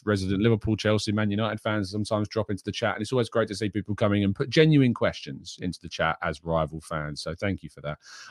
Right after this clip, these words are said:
Uh, Rich says, "Tom, do you see another, uh, in if a few players leave?" Yes, I've always felt that maybe there could be one more.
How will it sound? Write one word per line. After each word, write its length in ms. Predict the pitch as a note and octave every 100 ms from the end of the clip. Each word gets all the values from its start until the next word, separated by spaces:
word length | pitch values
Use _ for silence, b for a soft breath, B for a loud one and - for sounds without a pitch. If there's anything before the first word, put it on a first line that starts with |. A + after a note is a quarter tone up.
| -
Uh, 80 | D3
Rich 220 | F3+ D#3
says, 160 | E3+
"Tom, 260 | - F3+ D#3
do 100 | D#3
you 80 | E3+
see 200 | - D#3
another, 480 | D3+ D#3+ C3+ A#2 A2 -
uh, 260 | G#2+ G#2+ G#2+ -
in 360 | D3+ B2 G2+ G#2
if 100 | G#2
a 60 | G2+
few 180 | B2 G#2+
players 300 | G#2 G2+ G2+
leave?" 240 | G#2 F#2+
Yes, 320 | F3+ G3+ -
I've 100 | D3+
always 240 | E3 D#3 D3
felt 220 | C#3+ B2
that 80 | B2
maybe 240 | C3+ B2
there 100 | A#2
could 160 | - C#3+
be 100 | A#2+
one 220 | A#2 A#2
more. 280 | C3 D#3